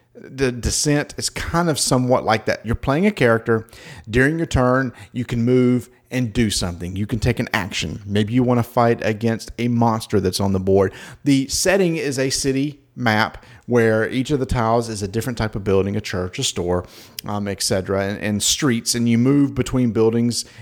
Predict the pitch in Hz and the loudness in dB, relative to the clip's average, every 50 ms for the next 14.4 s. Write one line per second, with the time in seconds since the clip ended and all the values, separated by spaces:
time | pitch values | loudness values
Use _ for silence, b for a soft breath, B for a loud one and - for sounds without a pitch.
0 | B B - 107 110 - 69 104 113 123 - - 120 120 113 - 127 117 117 - | B B -6 -4 -4 -2 -2 0 0 0 0 0 0 -2 0 -2 -2 -4 -2 -4
1 | - - 98 90 90 - - - - - B B B B 104 92 B 113 113 107 | -4 -2 -2 -4 -4 -2 -2 -2 -2 -4 B B B B -12 -4 B 2 2 4
2 | 107 107 101 127 123 131 127 117 110 110 107 - - B B B B B 123 123 | 4 4 4 4 4 4 4 6 6 4 4 2 0 B B B B B 2 2
3 | 123 120 117 117 113 - - 117 104 - - 123 107 104 104 - - 127 117 107 | 4 4 4 4 2 2 0 -2 -2 0 2 0 0 0 0 0 0 2 2 2
4 | 104 92 - - - 131 120 113 110 101 92 80 62 - - - B B B 98 | 2 0 -4 -4 0 2 4 4 4 4 2 0 -2 -2 -4 -4 B B B -16
5 | B B 92 113 117 110 107 110 104 101 95 - - - 165 160 - 151 123 113 | B B -2 2 2 4 4 4 4 4 2 2 2 2 2 2 2 0 0 2
6 | 117 110 107 - 120 110 107 104 101 - 107 - - - 117 110 104 101 - - | 2 0 0 0 0 2 2 2 0 -2 -6 -8 -4 -2 -2 -2 -2 -4 -6 -2
7 | - - - 127 120 120 123 113 - - - 110 101 98 92 92 95 - - 101 | 0 0 2 2 4 2 2 0 -2 -4 -2 -2 -2 -2 -2 -4 -6 -4 -2 -2
8 | 98 101 95 98 101 98 95 - B B B B B B B 107 107 104 - - | -2 -2 -2 -2 -4 -4 -4 -6 B B B B B B B 2 4 4 4 2
9 | 95 95 90 - - - 143 131 127 123 110 113 107 - - 131 120 117 113 113 | 0 -4 -2 0 2 4 4 4 4 4 2 2 2 2 2 2 2 2 2 2
10 | 110 - - 113 - - 117 123 123 104 - - 110 101 95 95 B B B B | 0 0 -2 -4 -4 -2 0 0 0 0 0 -4 -4 -2 -2 -4 B B B B
11 | B B B - 131 139 131 120 131 123 110 107 123 156 175 165 151 180 185 185 | B B B 0 0 0 2 0 -2 -2 -2 -2 0 0 0 2 2 2 2 2
12 | 160 147 151 175 202 220 202 143 127 123 117 131 143 156 151 - - 120 104 117 | 2 0 0 0 2 2 4 4 2 2 0 -2 -4 -4 -4 -4 -2 0 2 2
13 | 139 - - - 120 110 113 117 - - - 127 117 - - - 131 127 135 139 | 2 0 -2 -2 -2 -2 -2 -2 -4 -4 -4 -4 -2 -2 -2 -2 0 0 2 2
14 | 131 120 104 95 87 82 90 98 | 4 2 2 2 0 -2 -2 -4